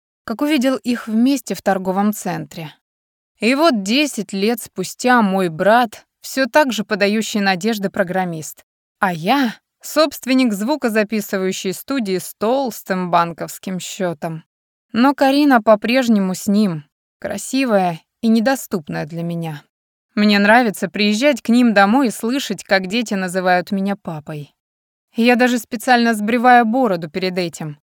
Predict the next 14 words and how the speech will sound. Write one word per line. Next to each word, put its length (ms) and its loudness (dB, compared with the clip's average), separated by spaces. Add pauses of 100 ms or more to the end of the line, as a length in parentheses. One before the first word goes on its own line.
(140)
потому 320 4
что 200 -6
Саша 380 2
и 60 -2
Паша 360 -2
еще 220 -4
слишком 460 -2
малы, 400 2 (240)
чтобы 260 -6
различать 540 -2
нас 400 0 (220)
каким-то 440 -2
другим 380 0
способом. 680 -10